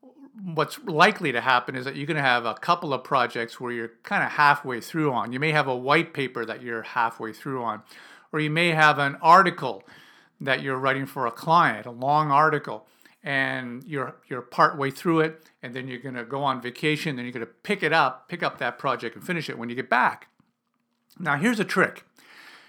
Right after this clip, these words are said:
If you're gonna leave projects partway done, le-, stop those projects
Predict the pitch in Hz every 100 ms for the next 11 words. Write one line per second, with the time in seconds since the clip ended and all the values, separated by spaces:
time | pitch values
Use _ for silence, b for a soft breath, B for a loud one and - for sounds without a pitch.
0 | B B 165 147 185 160 233 262 190 160
1 | 190 202 214 180 - _ _ _ _ -
2 | 175 156 - 113 - - - _ _ -
3 | 180 196 156 151 127 131 113 95 - _
4 | _ b b b b b b 151 147 233
5 | 226 190 - - 226 269 - 196 175 -
6 | - 135 120 113 120 - -